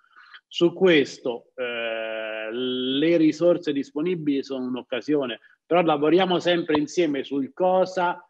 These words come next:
sul come e col chi, col, e, e sul chi. Questi tre elementi nell'attuazione delle risorse, nel, diciamo, nelle potenzialità che vengono poi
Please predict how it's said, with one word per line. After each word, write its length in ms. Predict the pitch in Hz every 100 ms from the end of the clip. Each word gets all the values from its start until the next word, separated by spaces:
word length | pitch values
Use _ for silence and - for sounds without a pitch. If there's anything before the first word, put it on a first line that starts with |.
| _ _
sul 360 | - 151 143
come 340 | - 180 185 165
e 120 | -
col 280 | 143 127 -
chi, 220 | 156 151
col, 260 | 147 151 117
e, 240 | 160 156 151
e 60 |
sul 300 | - 156 135
chi. 300 | - 160 120 - - _ -
Questi 380 | 196 208 196 165
tre 220 | 165 196
elementi 800 | 185 165 175 165 127 113 - 113
nell'attuazione 920 | 131 151 143 - 135 - - 160 139
delle 180 | 131 120
risorse, 540 | 123 143 123 - 107
nel, 340 | 113 123 123 123
diciamo, 300 | 143 123 110
nelle 240 | 117 123
potenzialità 920 | 139 131 139 139 160 139 127 170 170
che 120 | 143
vengono 420 | 123 131 131 131
poi 280 | 127 151 123